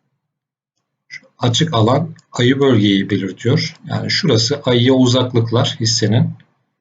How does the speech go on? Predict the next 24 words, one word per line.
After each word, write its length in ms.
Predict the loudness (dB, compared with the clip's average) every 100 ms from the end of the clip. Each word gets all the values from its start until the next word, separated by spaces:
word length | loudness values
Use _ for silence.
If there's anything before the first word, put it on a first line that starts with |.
| _ _ _ _ _ 0
Bu 240 | 2 4
alanda 520 | 2 4 4 2 0
koyu 300 | 0 2 4
renkli 280 | 2 0 0
zemin, 360 | 2 2 2 2
gri 220 | 2 2
alanda 480 | 2 2 0 0 2
boğaya 320 | 2 2 2
uzaklıklar. 540 | 0 -4 -12 -4 -2
Şurasını 640 | 0 0 0 0 0 0 -2 -12 _ _ _
boğaya 300 | 0 2 2
kırak-, 280 | 2 0 -2 -6 -12 _ _ _
boğaya, 460 | 0 2 2 0 -4 -14 _
boğa 340 | 2 4 2 0
cross 400 | 0 0 0 0
uzaklığa 440 | 0 0 0 2
göre 200 | 2 2
sıralattığımız 640 | 2 2 0 2 4 4
zaman 280 | 4 2 2 0
az 160 | 0
önceki 400 | 0 -2 -6 -6
taramanın 500 | -2 2 2 4 4
aynısı. 560 | 4 2 2 2 2 0
Yani 340 | 2 2 0